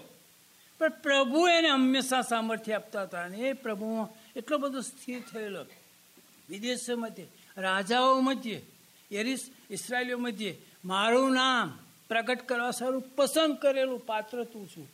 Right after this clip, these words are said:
અને એણે કેટલી હિંમતથી પ્રભુનું નામ પસંદ કર્યું. અનેક મુશ્કેલીઓ, અનેક સંકટો એના ઉપર આવ્યા, પણ પ્રભુનું નામ, એ જ પ્રભુ ઈસુ ખ્રિસ્ત દેવપુત્ર છે, એ જ પ્રભુ છે.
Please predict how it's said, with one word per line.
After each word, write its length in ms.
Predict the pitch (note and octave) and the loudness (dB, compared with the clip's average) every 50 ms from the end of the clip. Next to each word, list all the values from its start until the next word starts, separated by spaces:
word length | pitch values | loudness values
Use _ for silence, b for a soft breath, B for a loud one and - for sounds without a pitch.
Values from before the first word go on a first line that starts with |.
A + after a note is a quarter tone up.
| B B B B B B | B B B B B B
અને 180 | - A#3 A#3+ B3 | -8 -8 -6 -6
એણે 180 | B3 B3 B3+ | -8 -8 -8
કેટલી 480 | B3+ - - C#4+ - - - E4 D#4+ C#4+ | -10 -10 -12 -12 -12 -10 -8 -6 -4 -4
હિંમતથી 800 | A3+ G3+ G#3+ G3 F#3+ F#3 F#3+ G#3 A3 G#3+ G#3+ G#3+ G#3+ G3 D#3 - - B B B B B B B B B _ - - | -4 -6 -8 -8 -8 -6 -4 -4 -4 -4 -6 -8 -12 -12 -12 -14 -18 B B B B B B B B B _ -14 -6
પ્રભુનું 460 | - F#3+ F3+ D#3+ F#3+ G3+ G3+ G3 F3 D3 | -4 -4 -2 -2 -2 -2 0 0 -2 -2
નામ 480 | C#3+ D3+ E3+ E3+ E3+ D#3+ C#3+ C3 C3 - - | -2 0 0 0 0 0 -2 -6 -10 -12 -10
પસંદ 320 | F3 D#3 - - E3 D3+ C3+ - | -10 -8 -8 -8 -10 -10 -12 -14
કર્યું. 460 | D#3 D3 D3 C3+ B2+ - - - F3 | -16 -16 -16 -18 -20 -20 -20 -16 -10
અનેક 460 | G3+ B3+ D#4 E4 F4 F4 D#4 - - | -4 -2 0 2 2 2 0 -2 -4
મુશ્કેલીઓ, 440 | C4 A#3+ - - - A#3+ A3 G#3 G3 | -6 -6 -6 -6 -8 -8 -8 -8 -8
અનેક 220 | G3+ A3+ C4 C4+ A#3+ - - - | -10 -10 -10 -12 -12 -12 -14 -14
સંકટો 400 | A3 G3+ - - G#3 G3 G3+ G3 | -14 -14 -14 -14 -16 -14 -14 -14
એના 140 | F#3+ F#3+ | -12 -12
ઉપર 240 | F#3+ F#3 F3+ - G3 | -12 -14 -12 -8 -6
આવ્યા, 160 | F#3+ F#3 F3 | -6 -6 -6
પણ 280 | E3 - B3 B3 A3+ F3+ - B B B B B B B | -6 -6 -4 -4 -4 -6 -8 B B B B B B B
પ્રભુનું 500 | - F#3+ E3+ D#3 D#3+ G3 G3+ G#3 G3 F3 | -14 -12 -12 -10 -10 -10 -10 -10 -10 -8
નામ, 380 | D3 D#3 F3+ F3 D3+ C#3+ E3 F#3+ | -4 -2 -2 -2 -2 -4 -8 -8
એ 340 | F#3 A#3 C4+ D4 D#4 D4 B3+ | -2 0 2 2 4 2 2
જ 120 | G3 - - - | 0 -4 -8 -12
પ્રભુ 260 | G3 F#3+ F3+ F#3 A3 | -10 -10 -10 -12 -14
ઈસુ 260 | G#3+ G3+ - - A#3 | -16 -16 -16 -18 -20
ખ્રિસ્ત 360 | G#3+ - - A3 A3 - - | -20 -18 -18 -18 -18 -16 -16
દેવપુત્ર 760 | A#3 A3 G3+ G#3+ B3+ C#4 D4 C#4+ C#4 - C4+ A#3 - A#3+ A#3+ G#3+ | -18 -14 -8 -4 -2 -2 -2 -2 -4 -8 -14 -14 -12 -10 -12 -10
છે, 360 | - - F#3+ - B B B B B B B | -12 -14 -16 -18 B B B B B B B
એ 200 | C4 D#4 E4 D#4+ | 2 2 2 2
જ 100 | - B3 - - | 0 -4 -6 -4
પ્રભુ 360 | C4 A#3+ G#3+ E3 - F#3 D3+ | -2 -2 -2 -4 -6 -14 -14
છે. 140 | - - | -16 -18